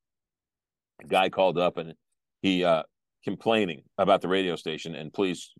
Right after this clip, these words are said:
can, as a, as program director, can you call me? I'd like to talk about the problem I have with the radio station. So I call the guy back, and he says, "Hi, uh, I'm a longtime listener of your show, but I have a problem." I said, "What's that?" He says, "I get to work at seven thirty every morning,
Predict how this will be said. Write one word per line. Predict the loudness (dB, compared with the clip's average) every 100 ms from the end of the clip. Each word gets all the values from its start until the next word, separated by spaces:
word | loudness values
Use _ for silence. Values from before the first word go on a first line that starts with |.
| -8
can, | -6 -6 -4
as | -4 -2
a, | -2
as | -2 0
program | 0 0
director, | 2 0 -4 -12 _ _ _ -6
can | -2
you | -2
call | 4 6 6
me? | 4 -2
I'd | 0
like | 0 -2
to | 2
talk | 2 2
about | -2 -6 -8 _ _ _
the | -4
problem | 2 2 0
I | -6
have | -6 -6
with | -10 -4
the |
radio | -4 -4
station. | -8 -16 _ _ _ _
So | -4 0 2
I | 2 0
call | 0 0
the | 2
guy | 0 0
back, | 2 0 -2 _ _ _ _ _ _ _ _ _ -10
and | -8 -6
he | -4
says, | 0 0
"Hi, | 0 0 0 -2 -10 _ _ _ _
uh, | -2 0 0
I'm | 0
a |
longtime | 0 0 0 0 2
listener | 0 0 -4
of | -2 -4
your | -2
show, | 2 2
but | 2
I | 0
have | -2
a |
problem." | -4 -4 -4 -12
I | _ -18
said, | -6
"What's | -4 -2
that?" | -4 -8
He |
says, | -6 -2
"I | 0 2
get | 0
to | 0
work | 2 2 0
at | -8
seven | 0 2 2 0
thirty | 0 0 0 -2
every | -4 -6
morning, | -8 -10